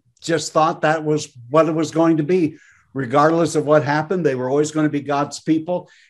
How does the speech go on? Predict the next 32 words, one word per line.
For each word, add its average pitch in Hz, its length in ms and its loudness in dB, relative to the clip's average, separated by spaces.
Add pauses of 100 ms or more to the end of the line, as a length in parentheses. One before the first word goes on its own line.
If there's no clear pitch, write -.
in 123 220 -6
God's 143 340 0
place, 160 420 0
and 123 120 -6
everything 151 460 2
was 139 180 -2
going 147 300 2
to 135 60 -8
be 135 120 -4
like 147 360 -2
this. - 320 -8 (320)
So 151 240 2
can 147 300 2
you 143 160 6
imagine 139 760 -2 (960)
how 156 160 2
disconcerting 160 880 2
it 131 100 0
was 120 540 -4 (420)
when 143 520 0 (160)
an 139 180 -4
evil 165 320 0
empire 147 420 2
like 131 300 0
Babylon 135 560 -4
comes 127 320 -4
sweeping 143 640 0
through 147 520 -2
their 139 260 -2
country 147 560 -4
like 123 300 -4
a 117 180 -6